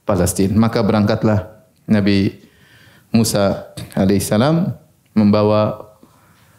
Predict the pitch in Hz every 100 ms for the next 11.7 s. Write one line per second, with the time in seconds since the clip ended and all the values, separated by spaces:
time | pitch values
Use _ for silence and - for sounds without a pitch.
0 | _ - 110 104 110 104 107 113 120 117
1 | 127 - - _ - 104 110 107 110 104
2 | 185 170 101 95 92 110 78 - - -
3 | _ _ _ _ _ _ _ _ _ -
4 | - _ - - - - 117 117 117 123
5 | 120 104 98 98 104 113 120 117 107 -
6 | _ _ _ _ _ - - - - 117
7 | 101 147 147 135 127 127 127 120 131 127
8 | 117 120 135 127 127 123 123 104 120 117
9 | 117 110 123 120 120 113 107 117 113 110
10 | 113 117 117 113 113 123 123 127 123 131
11 | 127 127 131 - 98 104